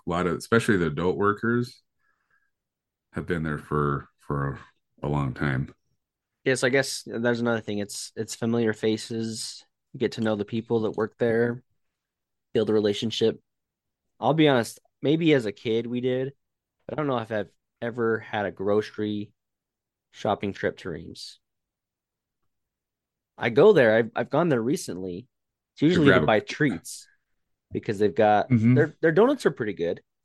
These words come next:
Speaker 2: I do like their maple donuts, and they have a pretty good treat selection.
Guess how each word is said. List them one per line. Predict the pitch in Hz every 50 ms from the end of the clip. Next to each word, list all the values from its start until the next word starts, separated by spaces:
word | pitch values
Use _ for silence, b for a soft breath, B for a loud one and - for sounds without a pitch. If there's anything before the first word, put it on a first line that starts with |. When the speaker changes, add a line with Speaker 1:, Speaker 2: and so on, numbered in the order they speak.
| -
Speaker 2:
I | - 123
do | 123 147 156
like | 156 151 143 143
their | 135 127
maple | 117 113 117 113 - 123 120
donuts, | 120 117 110 110 110 113 113 - - - - - _ _ _ _ _ _ _ _ _ _ _ _ _ _ _ _ _ _ _ _ _ _ _ _ _ _
and | - 113 113 117 117 117 113 110
they | 110 110
have | 120 117 123
a | 120
pretty | - - 131 123
good | 110 117 113 104
treat | - - - 110 113 -
selection. | - 123 120 123 120 - - 131 131 147 170 170